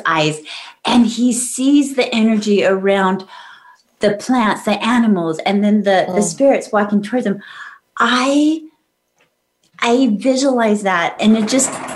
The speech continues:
Speaker 1: gets me so excited because I, in my mindset, I'm like, "I can see that here." You know, I can look
Speaker 2: Right.
Speaker 1: outside, and if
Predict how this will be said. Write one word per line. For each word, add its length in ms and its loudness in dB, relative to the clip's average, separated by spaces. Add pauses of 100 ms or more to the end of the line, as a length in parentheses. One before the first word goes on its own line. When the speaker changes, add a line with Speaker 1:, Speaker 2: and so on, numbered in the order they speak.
(240)
Speaker 1:
gets 220 -2
me 120 2
so 400 -2
excited 520 0
because 420 0 (100)
I, 180 -2
in 300 2
my 180 0
mindset, 500 0
I'm 160 2
like, 220 0 (460)
"I 140 -4
can 160 4
see 180 0
that 220 -4
here." 440 -2 (160)
You 120 0
know, 120 2
I 160 -2
can 200 -2
look 140 2
Speaker 2:
Right. 80 -
Speaker 1:
outside, 400 -2
and 160 0
if 40 0